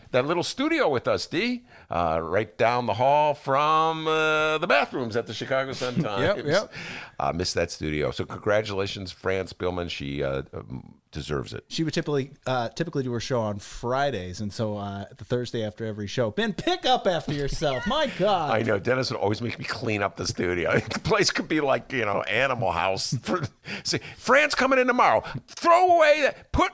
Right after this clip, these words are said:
Speaker 1: pour out the coffee in that cup." Okay.
Speaker 2: By the way, if you've yet to do so, check out the Fran Spielman Show at, uh, Chicago Sun-Times website and wherever else you download your favorite podcasts. Uh, if you listen real close, you may hear me. I've done the show a few times. You,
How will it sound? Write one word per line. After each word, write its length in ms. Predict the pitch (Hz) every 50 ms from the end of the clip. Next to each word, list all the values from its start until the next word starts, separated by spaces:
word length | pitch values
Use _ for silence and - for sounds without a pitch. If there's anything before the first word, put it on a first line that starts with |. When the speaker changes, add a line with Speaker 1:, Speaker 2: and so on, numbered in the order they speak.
| - -
Speaker 1:
pour 240 | - 240 - 349 339
out 180 | 311 - -
the 60 | -
coffee 580 | - - - 240 220 208 196 - - 240 233 247 262
in 200 | - - 185 233
that 220 | 233 233 240 -
cup." 360 | - 277 226 208 196 - - - -
Okay. 320 | 269 - - 190 131 - - - -
Speaker 2:
By 140 | - 101 107
the 80 | 113 117
way, 240 | 135 156 180 175 -
if 100 | 95 98
you've 140 | 101 90 110
yet 140 | 117 113
to 40 | -
do 200 | 120 120 139 170
so, 220 | 156 - 143 131 135
check 280 | - - - 95 -
out 120 | 98 95 -
the 60 | 87
Fran 260 | - - 117 113 113
Spielman 400 | 104 - - 135 143 147 143 123
Show 260 | - - 117 110 110 113 - -
at, 240 | - 104 95 95 -
uh, 140 | 107 98 90
Chicago 480 | - - 98 - - 110 104 101 107 101
Sun-Times 760 | - - 120 113 113 - - 120 117 117 113 113 113 117 - - -
website 580 | 98 110 127 135 131 - - 139 143 160 160 - - - - - -
and 100 | 110 113
wherever 360 | 123 127 139 202 262 269 269
else 400 | 269 247 - - - - - - -
you 140 | - 107 101
download 540 | 120 135 151 156 156 151 151 156 156 156 151 - - - - - - - -
your 120 | - 120 120
favorite 500 | - - 123 123 120 120 123 123 120 - - - - - _ _ _ - - 120 117
podcasts. 720 | 131 131 113 - 101 107 87 78 69 69 - - - - 101
Uh, 260 | 87 82 82 85 85 85 - _ _ _ _ _ _ _ _ _ _ _ _ _ _
if 140 | - 90 -
you 80 | 98 98
listen 240 | 123 151 - 117 104
real 140 | 123 151 147
close, 340 | - - - 180 190 - -
you 60 | 127
may 180 | 127 139 170
hear 260 | 160 147 170 190 185 165
me. 340 | 139 143 170 240 262 202 113
I've 160 | 120 143 147
done 160 | - 190 190 190
the 60 | 175
show 260 | - - 202 226 226
a 60 | 202
few 160 | - - 151
times. 300 | 131 - 139 107 98 104
You, 80 | 175 208